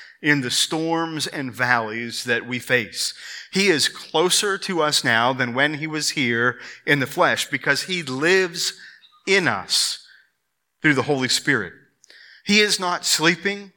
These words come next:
during the storms of our life, and he will see us through them to the other side. He has the power to calm any storm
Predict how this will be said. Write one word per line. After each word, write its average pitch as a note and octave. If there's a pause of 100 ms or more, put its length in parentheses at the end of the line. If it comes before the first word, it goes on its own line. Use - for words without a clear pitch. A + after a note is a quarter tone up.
during D#3
the C#3
storms E3
of C#3+
our C3
life, C3
and C#3
he G#3+
will F#3
see G3+
us E3
through B3
them B2 (500)
to E3+
the D3+
other C3
side. G#2 (540)
He A3+
has F3+
the D3+
power E3+
to -
calm E3 (160)
any G3+
storm C#3